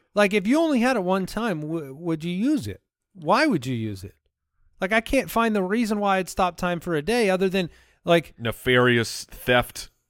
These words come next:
Speaker 1: Okay, that, that's
Speaker 2: <laughs> I mean, uh,
Speaker 1: but how would that even help you? I mean, stopping time for a day does not give you access to things.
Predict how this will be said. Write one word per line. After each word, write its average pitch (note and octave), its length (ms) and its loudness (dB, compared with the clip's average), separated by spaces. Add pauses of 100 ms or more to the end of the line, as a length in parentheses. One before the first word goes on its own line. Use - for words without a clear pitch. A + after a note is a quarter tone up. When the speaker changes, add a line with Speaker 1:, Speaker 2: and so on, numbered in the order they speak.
(120)
Speaker 1:
Okay, D#3+ 300 2
that, D#3+ 220 2
that's E3 320 0
Speaker 2:
<laughs> - 20 -6
I - 20 -2
mean, E3+ 260 4
uh, E3+ 220 6
Speaker 1:
but F#3+ 160 6
how A#3+ 140 6
would A#3+ 120 4
that A#3 140 2
even G#3+ 180 0
help A#3 300 0
you? D3 180 0
I E3+ 40 -4
mean, G3 260 -2 (400)
stopping B3 500 2
time G#3+ 220 -2
for G3+ 100 -2
a F#3 60 -2
day F#3 200 2
does E3 140 -2
not D#3+ 220 -4
give D3+ 180 -4
you C#3+ 120 -2
access D#3+ 540 -2
to A#2+ 120 -6
things. A2+ 480 -10